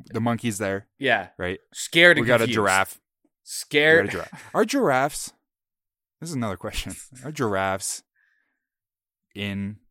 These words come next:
Speaker 1: the Wheel of Time?
Speaker 2: Uh,
Speaker 1: Are there giraffe trollocs? I feel like I might have asked this before,
Speaker 2: oh,
Speaker 1: but
Speaker 2: I think you're right. Yeah, we've definitely have talked about this before in the
Speaker 1: And
Speaker 2: past.
Speaker 1: zebras.
Speaker 2: Yeah, yeah, yeah. Uh, I think,
Speaker 1: Elephants?
Speaker 2: I think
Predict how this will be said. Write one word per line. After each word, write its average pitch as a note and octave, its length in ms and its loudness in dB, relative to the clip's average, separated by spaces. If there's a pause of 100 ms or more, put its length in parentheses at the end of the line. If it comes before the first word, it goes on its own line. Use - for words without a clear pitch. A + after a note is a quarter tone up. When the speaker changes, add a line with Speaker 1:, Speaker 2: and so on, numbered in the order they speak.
Speaker 1:
the G#2 80 -10
Wheel G#2 140 -6
of G2+ 80 -10
Time? G#2 260 -10 (1160)
Speaker 2:
Uh, A2+ 800 0 (240)
Speaker 1:
Are C3 80 0
there C#3 120 0
giraffe A2 380 0
trollocs? A#2 680 -4
I - 20 -16
feel D#3 160 -10
like D#3 100 -8
I C3 40 -4
might B2+ 160 -4
have A2+ 60 -4
asked A#2 200 -4
this E2 140 -12
before, D#2 340 -18
Speaker 2:
oh, F3 120 -2
Speaker 1:
but E3+ 40 2
Speaker 2:
I D3+ 140 2
think G3+ 260 -6
you're G3+ 100 4
right. G3 240 2
Yeah, D#3 140 0
we've C3+ 180 -4
definitely G#3 280 -2
have D3 100 -4
talked D#3 260 -2
about A#2+ 180 -8
this A#2 120 -10
before A#2+ 320 -12
in G#2+ 60 -10
the G2 40 -14
Speaker 1:
And - 60 -20
Speaker 2:
past. G#2 280 -6
Speaker 1:
zebras. F2 520 -8 (140)
Speaker 2:
Yeah, F3+ 260 4
yeah, F#3 100 2 (600)
yeah. - 40 -4
Uh, D#3 300 4
I D3+ 80 -2
think, D3+ 60 -2
Speaker 1:
Elephants? F#3+ 500 2
Speaker 2:
I D3 60 0
think G#3+ 240 -6